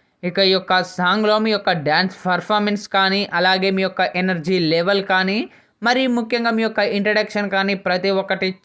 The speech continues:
చాలా బాగా ఉన్నాయి. మరి ముఖ్యంగా ఈ యొక్క సాంగ్లో మీరు జై శ్రీరామ్ అని పలికిన విధానం కానీ,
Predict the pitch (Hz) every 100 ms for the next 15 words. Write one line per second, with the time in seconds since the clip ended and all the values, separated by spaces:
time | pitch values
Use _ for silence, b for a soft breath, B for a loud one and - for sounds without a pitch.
0 | 135 139 180 175 175 180 180 185 185 185
1 | 185 b b b b 151 190 190 175 190
2 | 214 208 202 196 196 190 190 196 190 202
3 | 196 190 185 185 135 165 202 208 202 196
4 | 190 - 185 196 202 202 185 190 196 180
5 | 131 B B B _ 113 117 170 190 202
6 | 202 196 190 185 185 233